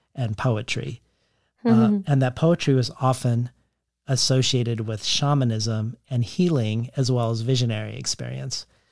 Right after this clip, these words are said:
Speaker 1: Because I think of shamanism when I think of this notion of the I in a poem really being you. Um, it makes me wonder if there's a way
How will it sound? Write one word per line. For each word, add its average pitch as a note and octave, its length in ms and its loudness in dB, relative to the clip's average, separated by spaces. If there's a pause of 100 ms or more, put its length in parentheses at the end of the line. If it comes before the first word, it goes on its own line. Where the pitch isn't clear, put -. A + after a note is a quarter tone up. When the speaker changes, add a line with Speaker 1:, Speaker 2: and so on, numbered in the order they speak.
(180)
Speaker 1:
Because C#3 340 0 (160)
I D#3 80 2
think B3 240 -4
of - 80 -2
shamanism C3+ 640 2
when A#2+ 140 -2
I B2 80 0
think B2 200 0
of A#2 100 0
this A#2 200 -2
notion A#2+ 400 0
of A2 140 -6
the A#2 180 -2
I A#2+ 520 -4 (480)
in C3 140 0
a B2 60 2
poem B2 800 -2
really C3+ 360 2
being B2 480 2
you. A#2+ 680 -4 (520)
Um, A#2+ 520 -2 (300)
it D#3 100 2
makes D#3+ 300 2
me D#3+ 140 6
wonder C3+ 480 4
if B2 200 0
there's B2 280 2
a B2 100 0
way A2+ 680 -2